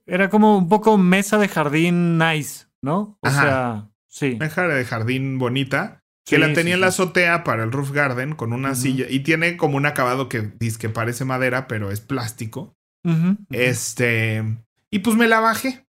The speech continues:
Speaker 2: ¿no? Pero pues la verdad es que siempre estaba así como que también es una mesa grande para seis personas, uno, ¿no?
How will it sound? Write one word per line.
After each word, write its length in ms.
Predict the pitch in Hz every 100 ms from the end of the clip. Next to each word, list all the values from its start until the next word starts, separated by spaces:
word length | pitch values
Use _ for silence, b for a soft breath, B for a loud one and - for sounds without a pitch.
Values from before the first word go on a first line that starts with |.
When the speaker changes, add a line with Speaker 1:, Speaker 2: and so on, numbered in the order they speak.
| _
Speaker 2:
¿no? 240 | 131 160 _ _ b b _ -
Pero 240 | 175 180
pues 140 | 175 170
la 100 | 175
verdad 240 | 175 190
es 100 | 196
que 120 | -
siempre 320 | 190 165 165 165
estaba 240 | 175 165
así 180 | 156 160
como 320 | 160 147 123
que 340 | 113 113 - - _ _ _ _ _
también 340 | 147 151 156 185
es 100 | 185
una 160 | 202
mesa 260 | 180 165 180
grande 300 | 170 156 160
para 220 | 147 117
seis 180 | 120 131
personas, 560 | 139 143 139 131 151 -
uno, 340 | 120 107 98 _ _
¿no? 220 | 135 -